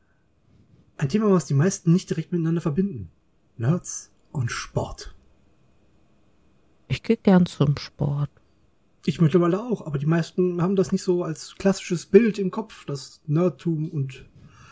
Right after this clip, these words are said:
Speaker 1: Sport zusammenpasst.
Speaker 2: Aber wieso hat sich dann die Ringfit und die Wii so gut verk-, also hier dieses, äh,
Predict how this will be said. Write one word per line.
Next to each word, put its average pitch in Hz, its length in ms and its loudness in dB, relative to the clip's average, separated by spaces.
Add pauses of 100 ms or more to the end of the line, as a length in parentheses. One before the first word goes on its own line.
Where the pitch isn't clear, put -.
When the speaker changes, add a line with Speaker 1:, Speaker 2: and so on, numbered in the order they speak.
(280)
Speaker 1:
Sport 147 380 0
zusammenpasst. 139 720 -2
Speaker 2:
Aber 147 300 4
wieso 151 320 2
hat 151 140 0
sich 147 160 -6
dann 147 200 6
die 147 100 4
Ringfit 147 520 2
und 139 160 0
die 139 220 0
Wii 151 200 0
so 262 200 -2
gut 131 240 -2
verk-, - 200 -4
also 156 200 4
hier 147 240 4
dieses, 139 420 0
äh, 135 320 2